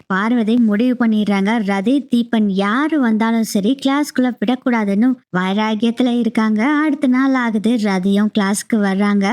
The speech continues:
பார்வதி சொல்றாங்க, "இல்லம்மா, நீ வர வேண்டாம், இதோட நீ கிளம்பு, போதும், இதை முடிச்சுக்கலாம்" அப்படின்னு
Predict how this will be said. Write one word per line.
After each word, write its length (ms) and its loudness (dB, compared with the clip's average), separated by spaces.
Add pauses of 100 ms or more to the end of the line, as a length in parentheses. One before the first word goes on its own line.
(200)
பார்வதி 400 0 (100)
சொல்றாங்க, 360 2
"இல்லம்மா, 460 2
நீ 240 2
வர 200 0
வேண்டாம், 380 0
இதோட 220 -2
நீ 200 2
கிளம்பு, 340 0 (100)
போதும், 300 0
இதை 160 -2
முடிச்சுக்கலாம்" 520 0
அப்படின்னு 380 0